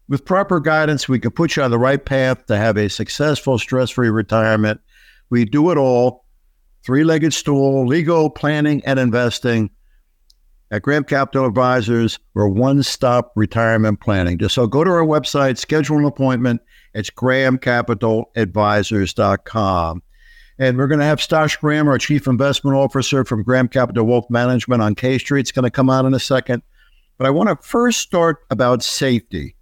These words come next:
One of the issues that we're getting more and more from our clients is, you know,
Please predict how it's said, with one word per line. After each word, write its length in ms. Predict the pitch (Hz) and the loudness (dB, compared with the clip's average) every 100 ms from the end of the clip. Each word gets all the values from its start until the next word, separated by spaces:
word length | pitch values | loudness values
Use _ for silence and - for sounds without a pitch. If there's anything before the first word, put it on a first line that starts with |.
| _ _ _ - | _ _ _ -2
One 100 | 180 | 0
of 100 | 175 | 0
the 160 | 143 - | 0 0
issues 380 | 139 - 131 - | 0 0 -2 0
that 180 | 113 110 | 0 0
we're 160 | 113 | 0
getting 400 | 98 117 113 113 | 0 0 0 2
more 240 | 110 123 127 | 2 2 2
and 80 | |
more 220 | 117 120 117 | 2 2 0
from 160 | 117 | 0
our 140 | 104 98 | 2 0
clients 540 | - 113 113 110 - | 0 2 2 0 -2
is, 360 | 104 95 92 - _ _ - - _ | -2 -2 -4 -10 _ _ -20 -20 _
you 80 | - | -4
know, 160 | 104 | -4